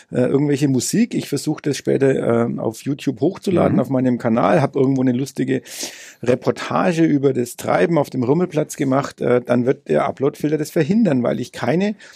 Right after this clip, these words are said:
Speaker 2: Keine
Speaker 1: äh,
Speaker 2: GEMA-Gebühren.
Speaker 1: Rechte, ich hab keine, ich hab keine Rechte an
Speaker 2: Ja.
Speaker 1: dieser Musik, ich müsste mir erstmal die Rechte
Speaker 2: Genau.
Speaker 1: besorgen.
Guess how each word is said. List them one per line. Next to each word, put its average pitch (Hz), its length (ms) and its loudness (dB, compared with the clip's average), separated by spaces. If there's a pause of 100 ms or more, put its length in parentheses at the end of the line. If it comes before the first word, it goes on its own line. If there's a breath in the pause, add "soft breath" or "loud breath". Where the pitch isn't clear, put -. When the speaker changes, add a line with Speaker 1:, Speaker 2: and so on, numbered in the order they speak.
(140)
Speaker 2:
Keine 104 180 -4
Speaker 1:
äh, - 20 4
Speaker 2:
GEMA-Gebühren. 135 220 4
Speaker 1:
Rechte, 117 340 4
ich 190 200 6
hab 95 120 0
keine, 139 240 2
ich - 140 -6
hab 131 120 -4
keine 123 280 0
Rechte 117 340 0
an 147 60 2
Speaker 2:
Ja. 135 80 4
Speaker 1:
dieser 131 140 2
Musik, 156 280 0
ich 135 120 -6
müsste 139 240 -2
mir 135 100 2
erstmal 135 260 -4
die 120 120 2
Rechte 135 300 0
Speaker 2:
Genau. 117 120 4
Speaker 1:
besorgen. 127 560 0